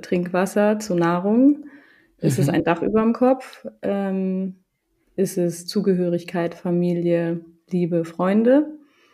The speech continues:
Speaker 1: Und ich
Speaker 2: Mhm.
Speaker 1: glaub, die, die Punkte könnten noch ewig weitergehen. Also die, da würde ich, glaub ich, erstmal anfra-, anfangen und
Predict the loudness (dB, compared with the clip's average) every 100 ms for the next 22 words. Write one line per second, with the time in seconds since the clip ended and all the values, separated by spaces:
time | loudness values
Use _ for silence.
0 | _ _ -2 2 6 4 4 0 0 2
1 | 2 2 -2 -6 -8 _ _ _ _ _
2 | _ -10 -2 0 2 0 2 2 2 0
3 | -2 -8 -16 0 6 6 4 4 2 4
4 | 0 2 2 4 2 0 0 2 6 6
5 | 4 2 0 0 -2 0 0 2 2 0
6 | -2 -4 -4 -2 0 2 2 0 0 -2
7 | -2